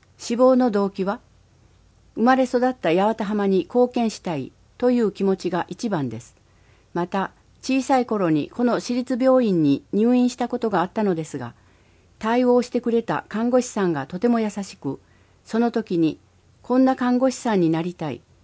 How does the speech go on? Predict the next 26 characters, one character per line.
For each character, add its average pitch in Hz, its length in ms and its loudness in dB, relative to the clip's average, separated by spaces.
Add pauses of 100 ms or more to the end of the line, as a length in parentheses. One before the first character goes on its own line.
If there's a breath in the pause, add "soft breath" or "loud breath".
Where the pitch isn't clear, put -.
(260)
こ 240 140 0
の 254 200 4
病 233 240 4
院 226 160 0
で 208 180 0
働 254 400 -2
き - 60 -20
た 254 140 -2
い」 247 100 -2
と 170 140 0
思 233 280 2
う 233 80 0
よ 196 120 0
う 185 60 2
に 165 100 4
な 175 120 0
っ 180 60 -16
た 185 120 -4
の 165 120 0
が 131 200 -8
き - 140 -10
っ 175 40 -12
か 170 140 -12
け 156 120 -10
で 131 100 -8
す。 - 160 -18